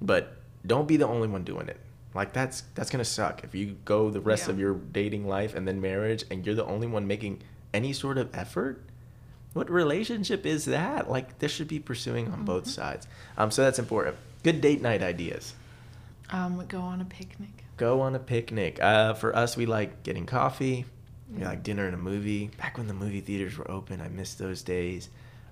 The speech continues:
Speaker 1: Um, we
Speaker 2: Oh,
Speaker 1: love
Speaker 2: doing twenty questions with each other? We
Speaker 1: Twenty
Speaker 2: used to do that a lot.
Speaker 1: questions. We still do that. We love doing that. Um, playing board games. Simple things like that. I've put, you made a face. I, okay, we play board games sometimes. Um,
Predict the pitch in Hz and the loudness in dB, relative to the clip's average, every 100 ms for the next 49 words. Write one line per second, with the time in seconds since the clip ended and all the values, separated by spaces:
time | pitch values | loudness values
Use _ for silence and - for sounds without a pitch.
0 | - 87 - 87 87 - - - 101 98 | -6 -4 -4 -6 -10 -12 -8 -4 0 2
1 | 104 101 98 202 190 190 180 175 - 190 | 2 0 -2 -4 -6 -6 -8 -12 -10 -8
2 | 185 202 208 - 214 208 113 113 104 95 | -8 -10 -12 -10 -6 -2 0 0 -2 -2
3 | 90 110 104 - - - 143 135 - 214 | -2 -4 -4 -6 -12 0 2 2 2 0
4 | 175 104 - - - - 113 123 147 127 | 0 -2 -4 -6 -10 -6 0 2 0 0
5 | 107 90 - - - 101 104 101 - - | -2 -2 -6 -10 -10 -6 -6 -6 -10 -10
6 | 117 127 117 104 113 104 98 98 - - | -8 -6 -2 -2 -2 -4 -8 -8 -12 -16
7 | - - - - 170 170 156 120 113 104 | -18 -20 -18 -6 -2 -2 -2 -2 -2 -4
8 | 95 - - - - 101 - - - 117 | -4 -6 -8 -8 -8 -8 -4 -4 -2 -2
9 | 123 127 127 120 98 87 - 92 - 87 | 0 0 -2 0 0 0 -2 -4 -4 -4
10 | 101 95 98 113 110 90 92 87 80 78 | -2 -2 0 0 0 -2 -4 -4 -4 -4
11 | - - - 175 58 - - - - - | -4 -6 -6 -8 -8 -10 -14 -14 -10 2
12 | 107 117 117 | 4 6 4